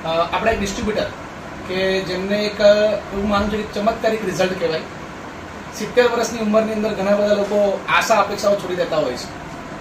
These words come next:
એક એવા બા છે મારી સાથે કે જેમને છેલ્લા અઢી ત્રણ વર્ષથી પથારી વસ હતા, અસહ્ય પીડા હતી, સાથે સાથે ડાયાબિટીસ પણ હતો.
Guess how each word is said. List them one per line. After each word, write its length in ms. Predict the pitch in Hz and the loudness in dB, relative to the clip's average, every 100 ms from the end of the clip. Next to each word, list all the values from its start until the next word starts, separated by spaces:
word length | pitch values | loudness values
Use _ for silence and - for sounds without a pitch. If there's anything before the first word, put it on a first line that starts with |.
| - - - - | -12 -12 -10 -4
એક 100 | 202 | 4
એવા 140 | 214 220 | 8 8
બા 200 | 196 214 | 8 6
છે 120 | 220 | 4
મારી 180 | 208 202 | 0 0
સાથે 420 | 190 185 202 165 | -2 0 0 -2
કે 180 | - 170 | -4 -6
જેમને 240 | 190 202 | -4 -4
છેલ્લા 260 | 208 202 202 | -2 2 2
અઢી 140 | 208 | 2
ત્રણ 220 | 202 208 | -2 0
વર્ષથી 300 | 202 190 196 | 0 0 -4
પથારી 340 | 202 - 190 190 | -6 -4 -2 -2
વસ 140 | 190 | -4
હતા, 160 | 165 170 - - - - - - - - | -4 -6 -8 -14 -14 -14 -14 -14 -12 -6
અસહ્ય 320 | 170 226 233 | 0 2 2
પીડા 340 | 226 214 214 202 | 2 6 8 6
હતી, 200 | - - - - - - | 2 -8 -12 -12 -12 -4
સાથે 200 | 185 202 | -2 0
સાથે 180 | 208 202 | 4 4
ડાયાબિટીસ 460 | 175 185 190 202 - | 4 2 2 -4 -4
પણ 80 | 196 | -4
હતો. 240 | 180 | -4